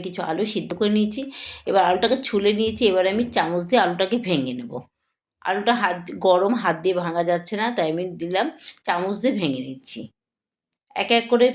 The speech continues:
সব আলুগুলো ভেঙে নেবো, যেন ভিতর, যেন কোনো গোটা গোটা না থাকে। তারপর নিলাম একটু পরিমাণ মতো লবণ, একটু কর্নফ্লাওয়ার আর দেবো ময়দা। এটাকে ভালো করে মাখবো, আটা যেরকম মাখে সেরকমভাবে পুরো মেখে নেব।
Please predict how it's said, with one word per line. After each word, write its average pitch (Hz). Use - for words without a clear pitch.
সব 190
আলুগুলো 214
ভেঙে 180
নেবো, 202
যেন 208
ভিতর, 196
যেন 196
কোনো 180
গোটা 185
গোটা 208
না 180
থাকে। 175
তারপর 180
নিলাম 208
একটু 208
পরিমাণ 185
মতো 180
লবণ, 175
একটু -
কর্নফ্লাওয়ার 214
আর 160
দেবো 262
ময়দা। 160
এটাকে 226
ভালো 185
করে 240
মাখবো, 156
আটা 190
যেরকম 226
মাখে 175
সেরকমভাবে 247
পুরো 254
মেখে 165
নেব। 123